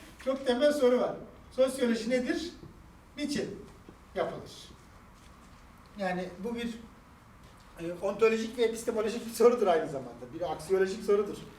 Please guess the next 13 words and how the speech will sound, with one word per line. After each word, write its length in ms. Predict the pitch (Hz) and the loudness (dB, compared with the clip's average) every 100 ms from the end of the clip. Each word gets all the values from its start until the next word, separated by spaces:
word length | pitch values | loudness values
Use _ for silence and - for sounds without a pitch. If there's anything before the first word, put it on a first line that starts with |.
| - - - | -20 -20 -8
aynı 200 | 160 156 | -6 -6
zamanda. 420 | 147 113 110 104 - - - - - - | -8 -10 -14 -16 -20 -20 -20 -20 -20 -10
Yani 220 | 160 160 | -8 -6
biz 200 | - 170 - - - | -10 -12 -16 -18 -4
ne 60 | 226 | 4
yapıyoruz, 540 | 233 - 170 240 285 | 4 4 -2 -4 -6
niçin 320 | 294 226 175 - - - 160 | -6 -6 -8 -10 -18 -14 -10
yapıyoruz? 440 | - 139 196 302 - - - - - - | -10 -10 -12 -12 -14 -18 -20 -20 -20 -14
Bunu 120 | 277 269 254 - - | -6 -6 -6 -12 -14
biraz 280 | 240 233 226 | -2 0 0
netleştirmek 720 | 226 - 208 - 190 175 - - - - - | -4 -8 -10 -8 -8 -8 -10 -18 -20 -20 -12
gerektiği 420 | 190 175 175 190 | -8 -8 -8 -8
kanaatindeyim. 480 | 160 135 117 117 110 | -8 -8 -10 -14 -16